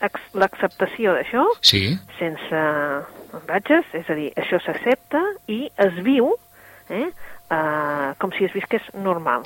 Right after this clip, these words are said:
Speaker 2: D'acord.
Speaker 1: Vale? I llavors, eh, ho incorpora a la cura, com si diguéssim de la químio, etcètera,
Speaker 2: Mhm.
Speaker 1: s'incorpora a la vida familiar i els fills el que tracten és de passar-ho i intentar també i donar claus-,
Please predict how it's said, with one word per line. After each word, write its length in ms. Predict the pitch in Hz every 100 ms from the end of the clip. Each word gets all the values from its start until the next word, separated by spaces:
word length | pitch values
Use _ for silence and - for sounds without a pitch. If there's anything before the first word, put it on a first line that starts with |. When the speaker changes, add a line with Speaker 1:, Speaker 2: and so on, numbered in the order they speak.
| -
Speaker 2:
D'acord. 340 | 98 98 120 117
Speaker 1:
Vale? 120 | 403 539
I 80 |
llavors, 300 | 165 160 160 -
eh, 140 | 165 202
ho 120 | 196
incorpora 540 | 190 214 196 233 202
a 40 | 170
la 100 | 170
cura, 340 | 226 220 277
com 160 | 233 208
si 120 | 196
diguéssim 440 | 180 185 190 180
de 320 | 160 160 156 143
la 140 | 147
químio, 500 | - 196 196 185 170
etcètera, 360 | 170 - 117 123
Speaker 2:
Mhm. 140 | 117 196
Speaker 1:
s'incorpora 380 | 233 - 190 180
a 20 |
la 100 | 170
vida 340 | 190 175 147 147 -
familiar 500 | 175 190 247 277 - - - - - -
i 100 | 190
els 120 | 190 - -
fills 200 | 220 202
el 80 | 180
que 160 | 165
tracten 500 | - 247 - 233 262 311
és 260 | - 180 196 - -
de 520 | 185 175 175 185 214 - - - - -
passar-ho 560 | 196 - 220 247 392 202
i 260 | 196 202 -
intentar 580 | 190 - 180 175 202 202
també 500 | 208 190 190 233 254 -
i 320 | 190 185 185 -
donar 280 | - 180 175
claus-, 220 | 185